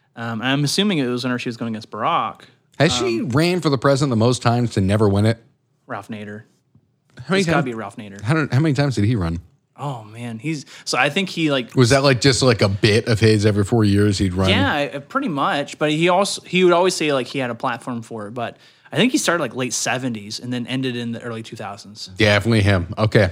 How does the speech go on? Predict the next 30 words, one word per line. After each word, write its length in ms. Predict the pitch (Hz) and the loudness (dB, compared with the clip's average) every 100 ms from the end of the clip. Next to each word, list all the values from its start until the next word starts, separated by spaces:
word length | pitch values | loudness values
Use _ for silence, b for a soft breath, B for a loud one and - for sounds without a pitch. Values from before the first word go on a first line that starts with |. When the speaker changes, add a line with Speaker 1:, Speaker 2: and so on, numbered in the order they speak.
| - | 0
Speaker 2:
yeah. 260 | 117 104 92 - - _ _ _ 151 | 2 2 2 -6 -20 _ _ _ -12
Speaker 1:
Yeah, 100 | 110 | -8
so 140 | 147 | -4
he 40 | |
did 120 | 170 185 | -2 -4
it 20 | |
for 140 | - | -2
a 40 | 139 | -4
long 140 | 135 | -4
time. 220 | 127 104 - | -6 -10 -2
But 300 | 262 277 190 - - _ _ _ _ _ _ | 2 4 2 -4 -20 _ _ _ _ _ _
she 160 | - 165 | -10 -2
has 240 | 170 220 | 2 2
one. 140 | 214 190 | 2 2
She's 240 | - 196 175 | 0 0 0
in, 200 | 160 143 | -2 0
um, 200 | 143 143 | -2 0
Cedar 260 | 196 170 | 0 0
Rapids, 360 | 143 131 139 131 | 0 0 -2 -4
Iowa. 520 | 117 131 120 113 113 b b b b b _ - | -4 -4 -6 -8 -12 b b b b b _ -8
Um, 540 | 151 143 131 127 131 - _ _ _ _ 269 | -6 -4 -6 -8 -12 -16 _ _ _ _ -6
and 100 | 381 | -4
she 200 | - 330 | -4 -4
just, 200 | 285 233 | -4 -4
like, 200 | 190 - | -4 -4
is 100 | 170 | -4
recording 500 | 175 - 175 170 165 | -4 -2 2 4 4
a 60 | 139 | 2
random 400 | 139 147 147 139 | 2 2 0 0
street 560 | - 170 156 131 - | -2 -2 -4 -4 -10